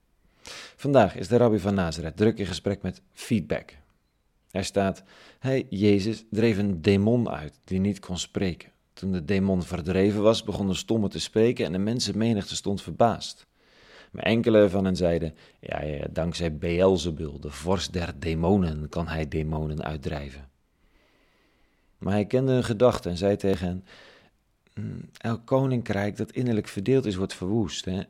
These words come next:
en huis na huis stort in. Als ook Satan innerlijk verdeeld is, hoe kan zijn koninkrijk dan stand houden?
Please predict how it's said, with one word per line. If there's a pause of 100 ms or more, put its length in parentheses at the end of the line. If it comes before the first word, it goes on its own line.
en
huis
na
huis
stort
in. (280)
Als
ook
Satan
innerlijk
verdeeld
is,
hoe
kan
zijn
koninkrijk
dan
stand
houden?